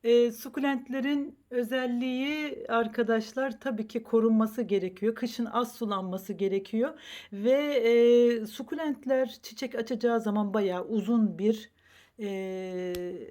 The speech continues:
süreçte tomurcuk ve çiçek, e, oluşumu gerçekleşmekte. Şöyle bakarsanız daha açmadı da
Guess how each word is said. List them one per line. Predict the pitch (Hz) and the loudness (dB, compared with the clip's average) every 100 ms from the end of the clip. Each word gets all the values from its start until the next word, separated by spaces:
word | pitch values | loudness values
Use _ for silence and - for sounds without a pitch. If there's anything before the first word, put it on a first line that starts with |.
| - - _ _ _ _ _ _ | -18 -20 _ _ _ _ _ _
süreçte | - - 208 202 - - 220 185 - _ _ | -16 0 2 2 -2 -6 -6 -6 -12 _ _
tomurcuk | - 196 190 170 214 220 202 | -10 -8 -6 -8 -10 -6 -4
ve | 196 | -4
çiçek, | - 208 196 - _ _ _ 196 | -4 -6 -6 -12 _ _ _ -12
e, | 175 165 165 165 - - | -10 -8 -8 -10 -14 -14
oluşumu | 190 175 - 180 170 - _ _ _ _ _ _ _ _ - | -12 -12 -12 -10 -12 -12 _ _ _ _ _ _ _ _ -8
gerçekleşmekte. | 180 175 - 180 170 165 - 170 165 - 247 | -8 -8 -12 -14 -10 -12 -10 -12 -12 -12 -14
Şöyle | - - 226 196 190 | -12 -6 -6 -4 -4
bakarsanız | 208 226 190 180 175 170 151 | -2 0 -2 -2 -8 -8 -2
daha | 208 226 - | -2 -2 -2
açmadı | 240 - 240 208 196 | -4 0 0 2 0
da | 175 | -2